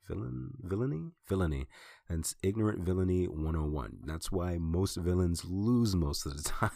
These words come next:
'cause they just don't think. But anyway, um, at this point, he ends up getting attacked by Sabor, and he shoots. And this is a cool part of the game where we end up having to kinda run about saving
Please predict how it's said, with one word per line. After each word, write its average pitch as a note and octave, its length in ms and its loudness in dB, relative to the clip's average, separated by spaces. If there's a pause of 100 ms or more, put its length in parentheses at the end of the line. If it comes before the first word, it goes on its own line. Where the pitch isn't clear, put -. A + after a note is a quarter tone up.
(120)
'cause F2+ 280 -8
they E2 100 -4
just F2+ 240 -4
don't G2 240 -2 (340)
think. E2+ 400 -2 (800)
But D2 300 -2 (180)
anyway, C#2+ 420 -2 (1120)
um, D#2+ 240 0
at E2+ 100 -4
this C3+ 200 2
point, E2 300 0
he E2+ 320 -4
ends F2 200 -2
up D#2+ 220 -4
getting D#2+ 380 -2
attacked D2+ 440 -8
by D2 120 -6
Sabor, D2 800 -8
and D2 140 -8
he C2+ 80 -10
shoots. - 600 -8 (440)
And D#2 340 -4
this A2+ 160 -2
is F2+ 100 -4
a E2 60 -2
cool E2 200 -2
part D#2+ 160 -4
of D2+ 60 -4
the D2 80 -6
game D2 220 -4
where D2 100 -4
we D#2+ 160 -4
end D#2 100 -4
up D2+ 100 -6
having D2+ 420 -6
to D2 480 -6 (280)
kinda B2+ 180 0
run F#2+ 240 2
about E2 420 -2
saving E2+ 600 0